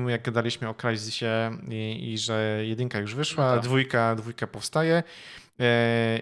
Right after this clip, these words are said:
Speaker 1: i, i
Speaker 2: Remaster.
Speaker 1: zapowiada-, i zapowiadałem ci, że trójkę też zrobią. Ty mówiłeś wtedy, że
Speaker 2: Że remaster, remaster,
Speaker 1: Y,
Speaker 2: dodaj.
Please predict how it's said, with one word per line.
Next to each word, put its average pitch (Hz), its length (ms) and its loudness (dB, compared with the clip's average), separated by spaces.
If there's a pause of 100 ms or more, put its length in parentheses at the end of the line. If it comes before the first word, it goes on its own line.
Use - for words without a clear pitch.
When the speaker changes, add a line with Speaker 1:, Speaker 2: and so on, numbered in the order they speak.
Speaker 1:
i, 127 260 0
i 123 40 0
Speaker 2:
Remaster. 120 300 0
Speaker 1:
zapowiada-, 156 480 4
i 175 100 6
zapowiadałem 151 580 4
ci, 156 140 2
że 139 140 4
trójkę 139 380 0
też 127 140 0
zrobią. 110 400 4
Ty 127 140 -2
mówiłeś 123 340 4
wtedy, 120 240 0
że 113 280 4
Speaker 2:
Że 135 140 -2
remaster, 127 580 -6
remaster, 110 640 -14 (140)
Speaker 1:
Y, 143 260 0
Speaker 2:
dodaj. 101 340 -12